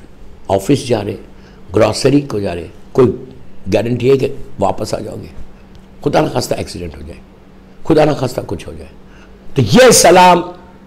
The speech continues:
will protect you। इमाम, अल्लाह के रसूल बोलते हैं, अगर मेरे आठवें वारिस को सलाम करके जाओगे, आठवें वारिस को सलाम करोगे, तो तुम वापस जो आओगे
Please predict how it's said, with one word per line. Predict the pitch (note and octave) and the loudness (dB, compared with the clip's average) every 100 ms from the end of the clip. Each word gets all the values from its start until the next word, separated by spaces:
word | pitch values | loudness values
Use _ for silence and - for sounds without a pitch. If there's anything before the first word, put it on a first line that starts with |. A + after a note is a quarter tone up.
| - - | -20 0
will | D3+ - | 2 2
protect | C3 B2+ C3+ | 2 2 0
you। | F#2 | -2
इमाम, | F2+ A#2+ C3+ C#3 A2 | -6 0 2 2 2
अल्लाह | F#2 F#2+ B2+ C3+ | 0 -2 0 0
के | B2+ | 0
रसूल | A#2+ C#3+ | 0 0
बोलते | B2+ A2+ - | -2 -2 -4
हैं, | - - - - | -6 -16 -20 -2
अगर | C3 C#3 | 2 4
मेरे | C3+ A#2 - B2 | 4 2 0 2
आठवें | C3+ - F#3+ F3 | 2 2 2 4
वारिस | B2 B2+ A#2+ | 4 4 0
को | - | -4
सलाम | A2+ F#2+ G2 F#2 | -2 -2 -2 -4
करके | F2+ - E2 | -10 -10 -12
जाओगे, | E2+ E2 - - - - - - A#2 | -14 -16 -20 -20 -20 -20 -20 -2 2
आठवें | C#3 D#3+ E3+ | 2 4 4
वारिस | C3 B2+ B2 | 6 2 0
को | - G#2 F#2+ - - - - - - - - - - - - - - - - - - - - | -2 -2 -2 -4 -8 -12 -20 -20 -20 -20 -20 -20 -20 -20 -20 -20 -20 -20 -20 -20 -20 -20 0
सलाम | A#2 B2 A2+ | 2 2 0
करोगे, | F2+ F2 E2 | -4 -8 -6
तो | G2+ | -8
तुम | - A2+ F2+ | -2 -2 2
वापस | G#2 - D3 | 2 4 2
जो | G#2+ G#2+ | 2 -2
आओगे | F2 D2+ | -4 -8